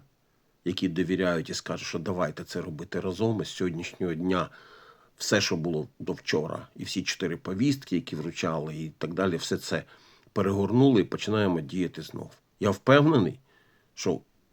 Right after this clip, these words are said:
тероборона, ну, ясно,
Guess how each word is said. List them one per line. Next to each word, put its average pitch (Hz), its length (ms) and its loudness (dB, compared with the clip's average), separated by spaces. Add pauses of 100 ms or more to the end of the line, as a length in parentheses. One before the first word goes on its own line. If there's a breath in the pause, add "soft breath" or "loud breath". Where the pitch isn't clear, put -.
(1160)
тероборона, 104 800 6 (1120)
ну, 90 300 0
ясно, 101 420 2